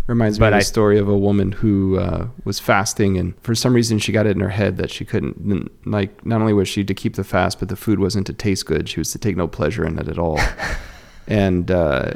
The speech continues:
Speaker 1: and so, of course, then she was eating less and less, and she was getting really, really hungry. And what happens when you get really, really hungry is, like, all food starts to taste good to you no matter what, because your body's just, like, needs nutrients.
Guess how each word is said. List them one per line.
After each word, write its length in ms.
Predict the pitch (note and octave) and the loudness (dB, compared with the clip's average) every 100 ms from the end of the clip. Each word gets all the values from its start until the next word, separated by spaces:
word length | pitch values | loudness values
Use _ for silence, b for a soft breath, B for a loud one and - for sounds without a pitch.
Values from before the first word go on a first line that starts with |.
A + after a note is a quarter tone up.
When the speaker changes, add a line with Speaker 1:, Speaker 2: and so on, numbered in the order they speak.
| - | -4
Speaker 1:
and 160 | G2 G2 | -2 0
so, 140 | G2+ | 0
of 100 | F2+ | 0
course, 280 | A#2+ G#2 - | 2 2 2
then 140 | F2+ | -2
she 140 | F2+ G2 | 0 0
was 260 | F2+ A2+ | 0 0
eating 280 | A2+ A2 F#2+ | 0 2 2
less 240 | F#2 F#2 F2 | 2 0 0
and 100 | F#2+ | 2
less, 320 | G#2 G2 - | 2 2 0
and 120 | F#2 | -4
she 60 | - | -4
was 100 | G#2+ | 0
getting 260 | G2+ F2+ | 2 2
really, 240 | A2+ B2 G#2 | 4 4 4
really 220 | G2+ F#2+ | 4 2
hungry. 340 | A#2+ C#3+ A2+ | 4 4 4
And 140 | F2+ F#2 | 4 2
what 100 | F#2 | 2
happens 340 | A#2 - E2+ | 0 0 -2
when 100 | F2+ | -2
you 20 | |
get 140 | F2+ F2+ | -2 0
really, 220 | A#2 G#2 | 0 2
really 180 | G2 F2 | 2 2
hungry 360 | A2 G#2+ G2 E2+ | 0 0 2 0
is, 180 | F2+ | 0
like, 200 | C2 C2+ | -2 -4
all 160 | - F#2 | -2 -4
food 240 | - E2+ | 0 -4
starts 280 | E2 D#2+ D#2 | -2 -2 -2
to 60 | - | -4
taste 260 | D#2+ C#2 | -6 -4
good 180 | E2 E2 | -2 -2
to 80 | - | -2
you 80 | B1 | -4
no 120 | C2+ | -2
matter 180 | C2 B1+ | -2 -2
what, 300 | C#2+ C#2 - | -2 -2 -4
because 320 | - - C#2 | -8 -6 -4
your 80 | C#2+ | -4
body's 340 | C2+ B1 C2+ | -2 -2 -2
just, 220 | - C2 - | -6 -8 -6
like, 180 | C2 | -6
needs 240 | C#2 D#2 - | -4 -4 -4
nutrients. 520 | D#2+ - C#2 - - | -6 -4 -4 -6 -10